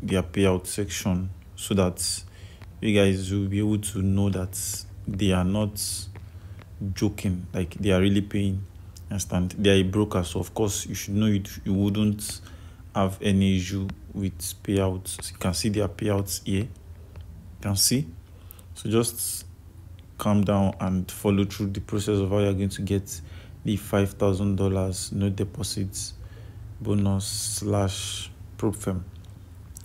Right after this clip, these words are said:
So they're giving out free accounts. So this is the amount you'll be getting if you send. Okay, let me first of all, uh, explain this. So if you're able to target and reach twenty-five thousand X P, you get five K accounts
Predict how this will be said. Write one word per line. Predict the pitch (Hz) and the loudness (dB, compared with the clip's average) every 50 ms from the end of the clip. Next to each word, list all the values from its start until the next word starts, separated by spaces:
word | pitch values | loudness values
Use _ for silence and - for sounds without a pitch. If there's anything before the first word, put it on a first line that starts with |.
| - - - - - - | -16 -18 -18 -18 -12 -8
So | - - - 131 131 120 | -6 0 4 6 6 6
they're | 117 110 117 113 | 8 8 8 8
giving | 113 110 139 143 165 139 | 8 6 6 6 6 6
out | 127 123 113 - - - - - - - - - | 6 6 4 0 -4 -8 -10 -16 -20 -18 -18 -16
free | - - - - - 107 104 | -14 -12 -6 0 4 4 6
accounts. | 95 90 - - 95 90 90 - - - - - - - - - - - - - - - | 4 4 2 0 -2 -2 -2 -4 -8 -10 -10 -14 -16 -16 -16 -16 -16 -16 -16 -14 -8 -4
So | - - - 120 120 117 - - - - - - - - | -2 2 4 6 6 4 2 -2 -8 -14 -16 -12 -10 0
this | 107 139 165 156 - - | 4 4 6 6 6 6
is | 113 104 101 101 104 101 101 | 4 4 4 2 0 0 2
the | 101 101 98 - | 2 2 2 4
amount | 104 98 98 104 107 107 104 | 4 6 6 6 6 6 4
you'll | - 95 98 | 4 4 4
be | 98 | 4
getting | 92 107 101 98 - - 101 98 | 4 4 4 4 4 4 6 6
if | 95 90 | 6 6
you | 92 92 | 4 0
send. | - - 113 110 107 107 101 101 101 - - - - - - - - - - | 0 2 2 4 4 4 4 2 -2 -6 -8 -10 -8 -8 -8 -8 -6 -2 0
Okay, | 123 104 - | 2 4 6
let | 101 104 120 | 8 8 8
me | 127 117 | 6 6
first | - 104 101 - | 4 4 2 2
of | 104 - - | -2 0 2
all, | 101 98 98 | 4 4 4
uh, | 95 - - - - - - - - - - | 2 0 -4 -10 -14 -10 -10 -10 -10 -6 -6
explain | - 101 - - - - 104 98 98 | -6 -4 -2 -4 2 4 6 6 6
this. | 95 92 90 - - - - - - - - - - - - - - - - | 6 4 2 0 -2 -4 -6 -8 -14 -18 -18 -18 -18 -18 -16 -16 -16 -10 -8
So | - - 127 | -2 2 4
if | 110 104 | 8 8
you're | 110 123 | 10 10
able | 151 165 175 | 8 8 6
to | - 113 101 | 6 6 6
target | - - - 120 117 107 110 113 110 - | 6 4 4 6 6 8 8 6 6 6
and | 101 98 98 98 98 | 6 6 6 6 6
reach | 101 104 107 101 - - - | 6 4 4 2 0 -4 -4
twenty-five | - - 101 95 107 107 107 | -2 -2 2 4 6 4 4
thousand | 104 - 98 98 95 92 - 107 101 98 98 98 101 98 - - - - - | 4 2 2 2 2 2 2 2 4 4 4 2 0 -2 -6 -10 -16 -8 -2
X | - 104 98 - - | -2 0 0 -2 -4
P, | - - - | -4 -2 0
you | 98 92 98 | 0 0 0
get | 92 - 107 98 | 2 2 2 2
five | - - 101 101 101 - | 4 4 2 2 2 -2
K | - 110 98 | -2 0 0
accounts | 92 82 - 107 101 101 101 - - - - | 0 0 0 0 0 0 0 -2 -4 -4 -6